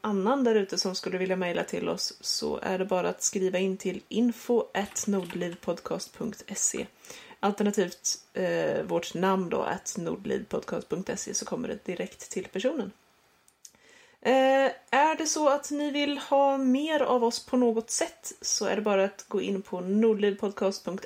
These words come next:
se, så hamnar vi på vår hemsida. Där har ni recensioner, ni har, eh,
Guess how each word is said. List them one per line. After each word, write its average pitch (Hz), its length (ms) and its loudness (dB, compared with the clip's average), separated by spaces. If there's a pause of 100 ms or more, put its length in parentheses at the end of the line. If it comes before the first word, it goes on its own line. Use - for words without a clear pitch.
(100)
se, - 500 0 (400)
så - 120 2
hamnar 165 200 4
vi 185 120 -2
på - 140 -8
vår 165 260 2
hemsida. 220 640 -2 (720)
Där 233 420 4
har 220 280 4
ni 196 380 6
recensioner, 277 880 4
ni 196 220 4
har, 170 520 0
eh, 80 540 2